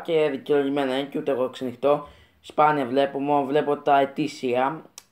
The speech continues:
και πολύ σπάνια, δηλαδή βλέπω μια φορά τους τρεις μήνες δωρα-, ε, ζωντανά W W E, θα πάτε YouTube.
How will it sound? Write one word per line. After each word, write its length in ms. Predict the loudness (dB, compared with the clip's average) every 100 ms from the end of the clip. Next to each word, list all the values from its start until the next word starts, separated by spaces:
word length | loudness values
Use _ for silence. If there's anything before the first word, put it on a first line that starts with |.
| _
και 280 | -2 0 0
πολύ 180 | -2 -4
σπάνια, 340 | -4 -6 -4 -2
δηλαδή 260 | 0 0
βλέπω 220 | -2 -4
μια 180 | -6 -6
φορά 440 | -4 -2 0 -2 -6 _ _
τους 220 | -10 -10 0
τρεις 240 | 2 2
μήνες 380 | 0 0 0 2
δωρα-, 380 | 2 4 4 4
ε, 220 | 4 4
ζωντανά 480 | 0 0 2 2 4
W 240 | 2 4
W 260 | 2 4 2
E, 20 |
θα 140 | 0 2
πάτε 360 | 2 4 2
YouTube. 560 | -2 -4 -6 0 2 2